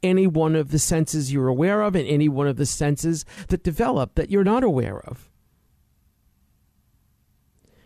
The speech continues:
I'm asking you to understand conceptually and deeper than conceptually in your soul, the pith of your marrow.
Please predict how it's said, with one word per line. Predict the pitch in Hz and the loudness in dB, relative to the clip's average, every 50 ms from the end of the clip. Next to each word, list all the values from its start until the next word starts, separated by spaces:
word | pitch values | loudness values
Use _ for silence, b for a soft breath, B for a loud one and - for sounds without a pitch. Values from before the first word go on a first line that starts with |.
| b b b b - 156 | b b b b -2 0
I'm | 165 | 0
asking | 190 220 220 165 - - 208 185 | 2 0 0 -2 -4 -2 0 0
you | 180 185 | 0 0
to | 185 | 0
understand | 165 165 156 143 - - 175 156 151 147 143 139 - - | -2 -2 -2 -4 -4 -2 0 0 0 0 0 -2 -4 -2
conceptually | - 151 131 - - 180 185 175 - - 170 151 143 139 135 131 123 | -2 -2 -2 0 -2 -2 -2 -2 -2 0 0 2 2 2 2 0 0
and | 131 131 127 | -2 -2 0
deeper | - 185 196 175 180 165 | 2 0 2 2 0 0
than | 143 151 131 127 | 0 0 -2 -2
conceptually | - 143 135 - - 143 123 - - - 143 127 120 120 123 131 | -2 -2 -4 -2 -2 -2 -4 -4 -4 -4 -2 -2 0 0 0 0
in | 156 151 147 | 0 0 0
your | 139 139 127 127 | 2 0 0 -2
soul, | - - - - 226 208 180 131 101 82 65 58 - - B B B B B | -2 -4 -4 0 2 2 4 2 2 0 -4 -8 -14 -18 B B B B B
the | 143 | -6
pith | - _ - - - 220 208 - - - | -6 _ -2 0 0 2 2 0 0 0
of | 208 165 156 | 0 2 2
your | 156 156 143 | 2 2 2
marrow. | 143 151 165 165 143 120 - 52 - - | 2 2 2 0 0 -2 -4 -4 -6 -10